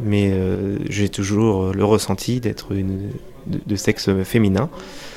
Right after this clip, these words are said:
donc ce qu'on appelle, euh, une personne transsexuelle.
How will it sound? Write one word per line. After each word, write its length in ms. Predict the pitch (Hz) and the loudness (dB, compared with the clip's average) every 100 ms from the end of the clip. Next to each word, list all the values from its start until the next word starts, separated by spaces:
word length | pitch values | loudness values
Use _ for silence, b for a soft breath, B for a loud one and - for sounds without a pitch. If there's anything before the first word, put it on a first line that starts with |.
| B B B - | B B B -6
donc 120 | 104 | -4
ce 60 | |
qu'on 140 | - 107 | 0 2
appelle, 380 | 90 - 113 113 | 2 4 4 4
euh, 440 | 95 92 92 92 | 2 0 -2 -2
une 100 | 92 | -4
personne 420 | 90 - - 110 | -4 -2 0 0
transsexuelle. 540 | 104 - - - - | 0 -6 -6 -6 -8